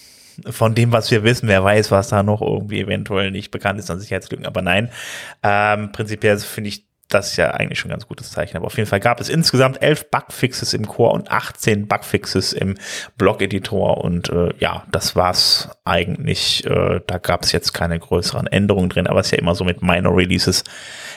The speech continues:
dass da wirklich nur, also dass da eigentlich nur Bugfixes rein sollen und Security-Fixes. Ja, und das war's, äh, in der Spalte WordPress Core.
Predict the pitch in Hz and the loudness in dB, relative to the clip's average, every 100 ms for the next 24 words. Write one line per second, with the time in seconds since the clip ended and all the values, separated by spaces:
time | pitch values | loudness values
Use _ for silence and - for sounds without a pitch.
0 | - 92 - - 92 92 95 98 101 104 | -2 0 2 2 2 0 -2 0 0 0
1 | - 98 95 92 95 - 101 92 - 71 | 0 2 4 4 2 0 2 2 2 2
2 | 90 101 - 90 85 - 82 - - - | 0 -4 -2 2 2 2 -6 -6 -6 -4
3 | - - 85 87 87 85 85 85 - - | -2 -2 -2 2 2 0 -2 -2 -4 -4
4 | 90 87 85 78 76 - - - - _ | -2 -2 -2 -4 -4 -6 -6 -8 -12 _
5 | _ _ _ _ _ _ _ _ _ _ | _ _ _ _ _ _ _ _ _ _
6 | _ _ _ - - - - - - - | _ _ _ -20 -16 -12 -10 -8 -6 -6
7 | - - - 247 208 113 - - 131 135 | -8 -10 -2 4 6 6 4 -2 2 2
8 | 135 127 160 - - - 143 135 139 131 | 4 4 4 -2 -4 -2 2 4 4 2
9 | - - - - 131 123 - 131 131 135 | -4 -14 -12 -4 0 0 4 4 6 4
10 | 120 127 - 131 113 - - 135 202 247 | 4 2 4 2 2 2 4 4 4 0